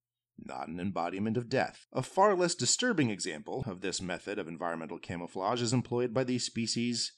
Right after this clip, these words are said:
known as the masked hunter. True to its name, the masked hunter achieves phenomenal stealth by camouflaging itself with dust, making it look like a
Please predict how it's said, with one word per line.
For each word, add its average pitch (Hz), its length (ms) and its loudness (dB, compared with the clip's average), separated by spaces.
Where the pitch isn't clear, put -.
known 120 340 2
as 117 140 4
the 127 120 4
masked 87 500 0
hunter. - 480 -4
True 82 200 -4
to 85 120 -8
its 80 160 -6
name, 151 320 2
the 147 80 2
masked 143 360 2
hunter 160 440 2
achieves 156 560 0
phenomenal 156 640 2
stealth 131 440 2
by 67 140 -4
camouflaging 87 720 -6
itself 107 360 -2
with 110 140 -2
dust, 123 460 0
making 131 280 2
it 139 100 4
look 147 160 0
like 147 120 0
a 147 160 2